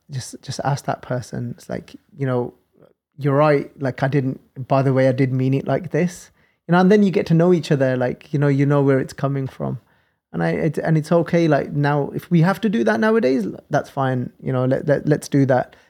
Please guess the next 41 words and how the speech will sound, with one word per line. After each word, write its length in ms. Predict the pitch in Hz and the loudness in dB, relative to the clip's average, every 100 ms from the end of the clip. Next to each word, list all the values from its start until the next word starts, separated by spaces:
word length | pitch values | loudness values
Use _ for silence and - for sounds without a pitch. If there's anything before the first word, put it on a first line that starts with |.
| _ | _
Let's 120 | 156 | -4
just 180 | 165 151 | -2 2
let 160 | 147 - | 2 2
them 140 | 139 | 2
know, 200 | 139 143 | 4 2
"By 160 | 135 139 | 4 2
the 100 | 135 | 2
way, 140 | 131 | 2
I, 180 | 127 - | 0 0
I, 200 | 139 135 123 - | -2 -2 -6 -8
this 240 | - 139 139 | -2 2 2
is 140 | 127 | 2
where 260 | 120 123 113 | 0 0 0
it 40 | |
was 120 | - | -4
coming 320 | - 123 117 117 | -6 -4 -4 -6
from. 280 | 127 117 | -8 -6
This 120 | 117 123 | -4 -2
is 60 | |
what 180 | 120 117 | 0 0
I 60 | 107 | 0
meant." 400 | 117 135 196 - _ _ _ - | 0 0 -2 -6 _ _ _ -6
And 100 | 123 | 0
hopefully 360 | 131 - 123 | 0 0 -2
you 120 | 120 | -2
kind 240 | 123 135 123 | 0 -2 -2
of 140 | 117 | -2
was 140 | 120 120 | -2 -2
able 260 | 117 120 | -2 -4
to 80 | 120 | -6
capture 400 | - - - 120 | -6 -10 -8 -8
that. 280 | 120 - _ _ _ _ - | -6 -8 _ _ _ _ -6
But, 180 | 143 | -4
but 80 | 151 | 0
there's 180 | 156 143 | 2 2
times 460 | - 170 170 156 135 | 4 4 6 6 6
when 320 | 139 139 127 - _ _ _ _ _ _ _ _ _ _ _ _ _ | 6 4 2 -4 _ _ _ _ _ _ _ _ _ _ _ _ _
you 80 | 113 | -2
have 160 | 135 | 0
that 180 | 127 - | 0 -2
closeness. 680 | - 143 139 - 135 - | 0 0 0 -6 -8 -10